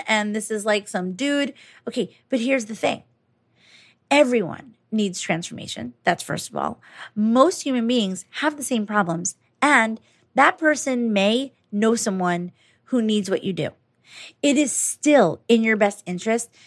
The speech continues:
to turn that conversation around into a powerful conversation that you're running, where you're helping someone to actually see from their own point of view what you do when it feels like they can relate it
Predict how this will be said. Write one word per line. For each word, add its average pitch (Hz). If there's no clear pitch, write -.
to -
turn 214
that 233
conversation 202
around 190
into 208
a 180
powerful 233
conversation 240
that -
you're 214
running, 190
where 202
you're 233
helping 254
someone 202
to -
actually 262
see 214
from 208
their 202
own 262
point 233
of 202
view 185
what 208
you 135
do 175
when 196
it -
feels 208
like 202
they 190
can 185
relate 175
it -